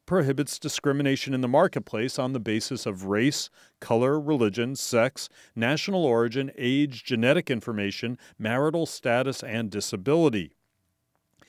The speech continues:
No court has found that expanding the protected classes to include sexual orientation is constitutionally impermissible, and the majority of opinion in Brush and Nib explicitly acknowledges and even celebrates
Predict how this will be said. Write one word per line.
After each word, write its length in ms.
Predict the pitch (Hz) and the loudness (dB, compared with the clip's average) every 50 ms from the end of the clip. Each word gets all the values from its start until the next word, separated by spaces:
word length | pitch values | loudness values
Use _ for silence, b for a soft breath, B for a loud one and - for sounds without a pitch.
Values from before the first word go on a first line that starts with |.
| b b b | b b b
No 180 | 170 202 208 - | 0 0 2 2
court 240 | - 175 165 139 | 2 2 2 4
has 160 | 131 127 107 - | 2 0 -2 -2
found 340 | - - 143 143 143 139 | -2 0 2 2 2 2
that 100 | 127 117 107 | 0 0 -2
expanding 640 | - - - - - - 127 143 151 139 123 113 110 | -4 -8 -10 -8 -2 0 2 2 2 2 0 -2 -2
the 80 | 107 98 | -4 -4
protected 580 | - 110 101 - - 131 - - 113 95 90 | -4 -6 -6 -2 -2 -2 -2 -2 -8 -8 -8
classes 560 | - - 123 120 120 120 - - 117 107 95 - B B B B - | -6 -2 0 2 2 0 0 -4 -6 -6 -6 -8 B B B B -12
to 160 | - - 123 | -8 -6 -6
include 460 | 117 104 - - - 147 143 123 107 | -6 -6 -4 0 2 2 2 2 -2
sexual 520 | - - - 147 135 - - 139 120 110 113 - | -4 0 0 0 0 0 -2 -2 -2 -2 -2 0
orientation 760 | - 131 123 120 107 101 - - 147 147 131 - - 120 110 - B B B B | 0 0 0 0 -2 -6 -4 -2 -2 0 0 0 -2 -4 -4 -6 B B B B
is 180 | - 123 104 | -6 -4 -4
constitutionally 1080 | - - - - 139 131 - - - - 110 - - - 156 143 - - 127 110 110 113 | -6 -6 -4 -2 -2 -2 -2 -4 -6 -6 -6 -4 -2 -2 -2 0 0 -2 -2 0 0 0
impermissible, 800 | 120 110 98 - 107 101 127 165 156 - - 92 95 92 101 - B B B B B | 0 0 -2 -4 -2 0 0 0 0 -2 -4 -4 -4 -4 -4 -6 B B B B B
and 160 | B 185 170 175 | B 0 0 2
the 40 | |
majority 540 | 170 160 156 135 120 156 196 220 226 214 202 | 2 2 2 2 2 4 4 4 4 2 0
of 200 | 185 165 143 131 - - | -2 -2 -4 -4 -6 -4
opinion 520 | - 143 - - - 185 190 175 147 135 131 | -4 -4 -4 -2 -2 -2 0 0 0 0 0
in 120 | 127 120 | 0 -2
Brush 320 | 98 110 117 131 127 - | 0 2 2 2 2 -2
and 140 | - 117 113 | -6 -4 -2
Nib 240 | 117 120 123 123 117 b b b b | 0 0 -2 -2 -4 b b b b
explicitly 880 | - 156 - - - - - - 175 220 220 - - 143 117 - 135 139 | -4 -4 -2 -4 -6 -6 -4 0 2 2 2 2 0 -6 -4 -2 -2 -2
acknowledges 680 | 135 - - 147 156 180 185 156 120 104 113 131 131 120 - - | -2 -2 -2 2 2 4 4 2 0 0 -2 -4 -6 -6 -10 -8
and 200 | 156 131 131 123 | -6 -6 -6 -6
even 260 | - 143 120 120 110 101 | -6 -6 -4 -4 -4 -4
celebrates 720 | - - - 190 214 214 165 104 101 95 107 113 - - | -4 2 4 4 6 6 4 2 0 -2 -2 -4 -6 -10